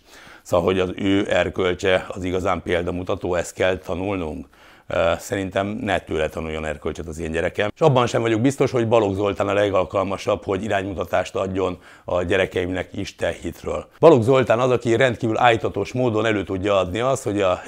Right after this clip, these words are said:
gyerekek kirekesztése, megszégyenítése, a számukra gyatra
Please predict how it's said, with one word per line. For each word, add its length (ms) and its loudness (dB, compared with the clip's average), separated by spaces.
gyerekek 380 0
kirekesztése, 1040 0
megszégyenítése, 1120 -2
a 80 -10
számukra 720 2
gyatra 680 2